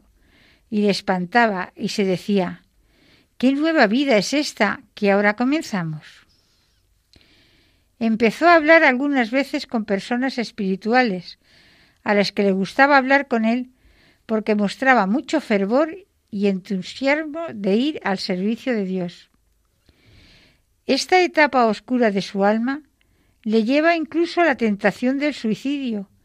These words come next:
e Ignacio se rinde ante Dios porque no puede llevar esta vida.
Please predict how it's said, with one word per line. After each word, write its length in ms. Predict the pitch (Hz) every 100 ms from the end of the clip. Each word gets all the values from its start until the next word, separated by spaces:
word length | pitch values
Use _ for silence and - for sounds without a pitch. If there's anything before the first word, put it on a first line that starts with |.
| _ _ _ _ _ -
e 120 | 214
Ignacio 580 | 214 220 254 285 - 294
se 140 | 240
rinde 360 | 214 269 302 294
ante 280 | 277 - 208
Dios 440 | 214 247 254 - _ _ _ _ _ -
porque 300 | 208 202 214
no 180 | 247 269
puede 280 | 262 226
llevar 280 | 202 190 190
esta 280 | 185 - 190
vida. 400 | 190 175 175